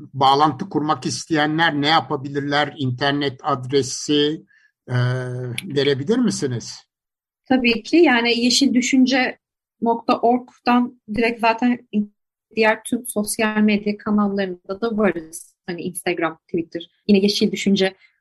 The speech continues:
Speaker 2: ile, yani Yeşil Düşünce adı altında arattıkları zaman, e, işte Facebook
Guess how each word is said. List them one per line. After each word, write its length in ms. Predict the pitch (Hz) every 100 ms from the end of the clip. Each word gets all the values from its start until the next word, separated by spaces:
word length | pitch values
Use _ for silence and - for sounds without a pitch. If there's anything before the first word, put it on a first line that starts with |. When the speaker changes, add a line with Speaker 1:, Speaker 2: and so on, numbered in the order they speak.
| -
Speaker 2:
ile, 380 | 190 190 185 -
yani 280 | 175 156 - -
Yeşil 240 | 180 -
Düşünce 360 | 196 - 190 190
adı 180 | 180 175
altında 320 | 170 170 180
arattıkları 600 | 180 175 - - 190 190
zaman, 400 | 170 170 220 240 _ _
e, 520 | 190 175 175 180 180 -
işte 240 | - 180
Facebook 600 | - 180 - - - _